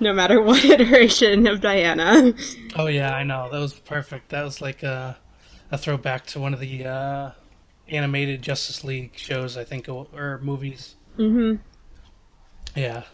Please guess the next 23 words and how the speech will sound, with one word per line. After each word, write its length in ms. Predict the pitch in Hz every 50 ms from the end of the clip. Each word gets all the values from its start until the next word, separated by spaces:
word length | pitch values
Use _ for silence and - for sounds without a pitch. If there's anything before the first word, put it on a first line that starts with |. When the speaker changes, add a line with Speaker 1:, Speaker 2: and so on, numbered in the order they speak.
| _ _ _ _ _ _ -
Speaker 1:
Yeah, 140 | 185 165 156
Speaker 2:
So 220 | 151 135 131 131
Speaker 1:
I 120 | 208 220 214
think 140 | 233 226
it 60 | 214 190
was 100 | 190 185
in 140 | 175 170
a 40 | 165
couple 240 | 165 - 165 - 160
comics, 440 | - - - 147 160 165 - - - _
too. 240 | - 170 175 180 - _ _ _ _ _ _ _ _ _ _ - _ - _ _ _ _
Speaker 2:
Yeah. 300 | 180 147 139 131 123 - - _ _ _ _ _ _ _ _ _ _ _ _ _ _ _ _ _ _ _ _ _ _ _ _ _
So 220 | _ - 180 165 156
besides 500 | 143 - - - 214 202 202 185 175 151
Diana, 680 | - 170 170 175 175 175 175 175 175 170 170 165 160 147
we 80 | 151
talked 260 | 143 - 143 127 - -
about, 600 | 131 - 147 143 139 139 139 139 139 - - -
um, 640 | 143 139 135 135 139 139 135 135 139 139 135 131 127 - - - - - - - - - - - - - - - - _ _ _ _ _ _ _ _ _
Etta 320 | - 170 156 147 151 156 151
also, 540 | 156 156 165 160 - - 180 180 185 185 165
and 180 | - 143 143 143
then 340 | 139 143 143 139 139 143